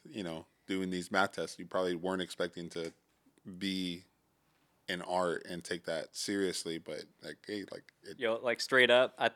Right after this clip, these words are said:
Speaker 2: I wanted to go into, like, something with, like, s-, like, galaxies, like, astrophysics or something. So on my math test, dude, I thought I was killing it when I took it. <laughs> I was like, "Hell yeah, like, this is,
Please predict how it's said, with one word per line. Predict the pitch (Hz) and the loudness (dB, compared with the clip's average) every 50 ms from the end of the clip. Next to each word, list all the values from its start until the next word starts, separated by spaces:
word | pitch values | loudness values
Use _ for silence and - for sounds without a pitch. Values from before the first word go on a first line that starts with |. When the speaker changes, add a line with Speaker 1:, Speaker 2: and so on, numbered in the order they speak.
| - | 4
Speaker 2:
I | 117 110 | 6 6
wanted | 110 113 113 117 120 113 | 8 8 8 6 6 2
to | 113 | 2
go | 110 113 110 113 113 | 2 2 4 4 4
into, | 117 113 - - 104 | 2 0 0 0 2
like, | 95 92 87 82 82 - _ - | 4 4 4 2 0 -4 _ -4
something | - 113 110 107 - 120 110 | -2 -2 -2 2 2 2 2
with, | 101 92 - | 2 2 0
like, | 95 90 87 - _ | -2 -4 -4 -8 _
s-, | - - - _ _ - | -12 -12 -12 _ _ -8
like, | 101 95 87 73 - - - 127 | -4 -4 -2 -4 -4 -10 -16 -4
galaxies, | 101 101 101 101 104 104 101 - - 98 90 90 | 0 4 4 4 4 4 0 -4 -8 -10 -4 -4
like, | 92 - - | -4 -4 0
astrophysics | 104 101 107 - - - 107 104 - - 107 101 95 98 101 - - - | 2 4 4 4 2 0 0 0 2 2 2 2 2 -2 -6 -6 -8 -4
or | 107 | -4
something. | - - 110 101 - 113 104 | 0 0 0 -2 -2 -4 -4
So | 98 - 113 | 0 2 2
on | 107 107 | 4 4
my | 107 101 | 4 4
math | 98 104 107 139 143 - - | 8 8 8 8 8 6 2
test, | - 107 104 107 104 - - | 2 2 4 2 2 0 6
dude, | 131 139 160 160 147 | 6 6 8 8 6
I | 147 143 | 4 2
thought | 156 - 170 165 156 | 4 4 6 8 10
I | 143 | 10
was | 135 131 131 113 | 10 8 4 2
killing | - - 143 143 143 160 156 | 4 6 6 8 8 6 4
it | 143 139 143 | 4 0 0
when | 135 123 | 2 2
I | 135 | 2
took | 139 - - 156 156 - | 2 4 2 2 2 2
it. | 180 180 190 - - - - - _ - - - | 2 0 0 0 -2 -8 -14 -10 _ -12 -12 -12
<laughs> | - - - - - | -16 -18 -18 -18 -4
I | - 139 | 4 6
was | 147 147 143 131 | 8 8 8 6
like, | 131 120 117 | 2 0 2
"Hell | - 160 156 156 156 151 | 4 6 6 8 8 8
yeah, | 147 151 151 156 151 147 | 8 6 6 8 6 6
like, | 135 127 127 127 | 6 4 2 0
this | 139 139 - - | -4 -4 -2 0
is, | 143 139 131 120 110 | 0 0 0 -2 -6